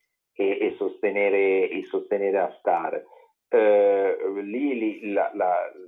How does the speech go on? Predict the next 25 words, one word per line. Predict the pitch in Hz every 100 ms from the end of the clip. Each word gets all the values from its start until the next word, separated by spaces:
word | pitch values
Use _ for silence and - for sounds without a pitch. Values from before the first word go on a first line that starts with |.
| 82 - - - - -
la, | 98 -
la | 95
questione | - - - 123 127 107
è | 95
che | 104 98 95 - - _ -
sia | 135
nel | 143 123
governo | 117 107 104 95
precedente, | 95 - 95 95 90 -
sia | - 120
soprattutto | 117 104 95 110 101
in |
questo | 98 92 107
governo, | 107 110 95 95 98 92 - _ _ _
in | 120 95
realtà, | 104 104 - 90 90 98 - -
eh, | 107 98 92 90 90 90 87 - - - 90 87
come | - 95 95
dire, | 98 98 90 87 - - 113
le, | 98 98 95
le | 101
mosse | 110 110 -
dell'Italia | 104 104 117 110 98 104 101
erano | 92 92
condizionate | 92 95 95 - - 104 95 92 - 98 104 -